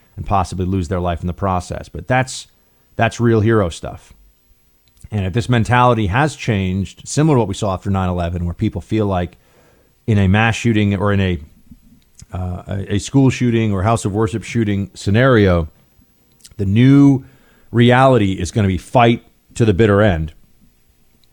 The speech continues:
That may change the calculation a bit. Now, you wanna add to that, in my opinion, the arming of people who want to be armed, concealed carry, by the way, not just, uh, not just open carry for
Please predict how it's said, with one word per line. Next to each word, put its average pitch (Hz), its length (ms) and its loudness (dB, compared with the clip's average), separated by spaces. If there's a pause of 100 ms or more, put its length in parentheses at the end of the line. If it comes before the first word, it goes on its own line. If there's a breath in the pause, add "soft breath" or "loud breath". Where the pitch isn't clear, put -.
(300)
That 107 180 -2
may 117 140 2
change 110 260 -2
the 107 80 -4
calculation 90 560 -4
a 82 60 -6
bit. 82 240 -12 (680 soft breath)
Now, 123 160 2
you 127 120 4
wanna 120 140 4
add 190 280 2
to 151 80 4
that, 123 200 4
in 120 60 2
my 110 200 2
opinion, 113 580 2 (260)
the 98 580 -4 (920)
arming 123 480 4
of 104 160 0
people 98 640 0
who 104 80 0
want 127 440 4
to 135 80 0
be 113 120 0
armed, 85 560 -4
concealed 151 480 2
carry, 131 380 2
by 90 200 -2
the 87 80 -4
way, 85 140 -4
not 98 240 -4
just, - 380 -6 (760)
uh, 82 140 -8
not 90 200 -4
just - 220 -8
open 98 280 0
carry 92 420 -2
for 82 600 -6